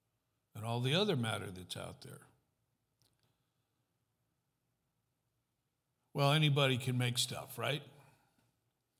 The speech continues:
Problem is, the Hebrew word bara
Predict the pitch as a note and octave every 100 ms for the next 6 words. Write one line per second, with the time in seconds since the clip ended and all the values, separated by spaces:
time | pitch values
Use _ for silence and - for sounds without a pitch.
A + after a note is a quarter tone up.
0 | - _ _ _ _ - F#3 G#3 G#3 E3
1 | F3 F3+ C#3+ C3 C3+ G3 F3+ E3+ E3 D3+
2 | B2 C3+ E3+ A3 A#2+ B2 D3